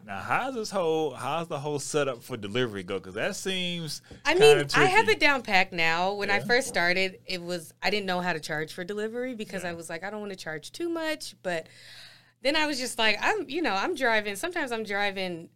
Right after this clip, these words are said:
Speaker 2: hour and a half to two hours
Speaker 1: Oh,
Speaker 2: to
Speaker 1: wow.
Speaker 2: deliver a cake, and, you know, the f-, delivery fee has to reflect that. So now I have it down, um, and most people pay it. Some people, they see my delivery fee and they're like, "I'll just pick up instead."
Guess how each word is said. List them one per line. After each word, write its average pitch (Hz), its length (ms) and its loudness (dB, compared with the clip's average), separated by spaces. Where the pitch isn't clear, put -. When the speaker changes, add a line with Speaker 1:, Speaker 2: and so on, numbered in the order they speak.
Speaker 2:
hour 190 240 2
and 185 80 -2
a - 40 -4
half 180 180 -2
to - 100 -16
two 165 180 -8
hours 165 500 0
Speaker 1:
Oh, 110 100 -8
Speaker 2:
to - 140 -14
Speaker 1:
wow. 156 40 -12
Speaker 2:
deliver 170 600 -4
a 147 60 -12
cake, 220 500 -4
and, 170 640 2
you 185 120 -6
know, 147 140 -4
the 160 120 -6
f-, - 260 -14
delivery 185 540 -2
fee 160 320 -8
has 156 240 -10
to 147 100 -14
reflect 135 460 -12
that. - 280 -12
So 196 180 -2
now 220 260 4
I 269 120 6
have 185 220 0
it 147 100 -8
down, 160 640 -6
um, 160 340 -8
and 254 220 0
most 440 260 0
people 403 200 -6
pay 285 280 -4
it. 185 140 -4
Some 269 220 -10
people, 247 260 -10
they 220 120 -4
see 202 220 -8
my 190 140 -6
delivery 170 380 -8
fee 165 180 -8
and 151 100 -8
they're 156 100 -8
like, 143 220 -10
"I'll 160 140 -8
just 156 180 -12
pick 160 160 -12
up 156 120 -16
instead." 156 460 -10